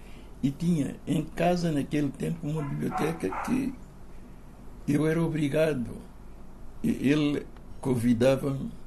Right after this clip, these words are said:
eu todas as tardes, eu tinha, bom, nós vivíamos embaixo e ele em cima, eu tinha que subir as escadas,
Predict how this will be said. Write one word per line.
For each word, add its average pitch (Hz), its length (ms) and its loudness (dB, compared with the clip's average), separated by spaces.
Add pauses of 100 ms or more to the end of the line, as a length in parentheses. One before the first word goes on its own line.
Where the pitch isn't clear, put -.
(960)
eu 139 120 2
todas 170 400 2
as - 160 -2
tardes, - 500 -4 (880)
eu 120 120 2
tinha, 123 360 4
bom, - 160 -4
nós 117 180 0
vivíamos 123 360 4
embaixo 127 360 2
e - 40 2
ele 240 80 2
em 254 120 8
cima, - 580 0
eu 135 160 0
tinha 160 160 6
que - 100 -4
subir 135 240 4
as 135 80 4
escadas, - 680 -2